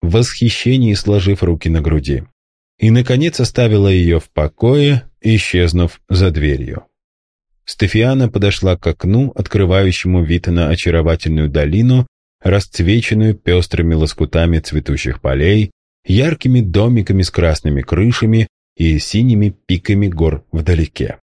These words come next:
В небе кружили драконы, волшебное чудо для нее, рожденное в мире, где драконы давным-давно потеряли вторую ипостась.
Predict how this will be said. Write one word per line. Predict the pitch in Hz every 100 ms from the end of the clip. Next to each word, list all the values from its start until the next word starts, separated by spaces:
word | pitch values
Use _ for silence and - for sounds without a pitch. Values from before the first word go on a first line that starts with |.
| _ _ _ _
В | 85
небе | 92 123 120
кружили | 107 101 104 104
драконы, | 90 87 - 95 110 82 65 _
волшебное | - 82 78 - 120 113 110
чудо | 104 - 147 123
для | 87 87
нее, | 87 82 80 73 - -
рожденное | 90 82 80 80 76 73
в | 71
мире, | 92 123 95
где | 76 76
драконы | 73 73 - 101 90
давным-давно | 73 71 78 73 71 65 90
потеряли | 90 80 80 76 76
вторую | 76 - 73 69 65 -
ипостась. | - 73 - - - -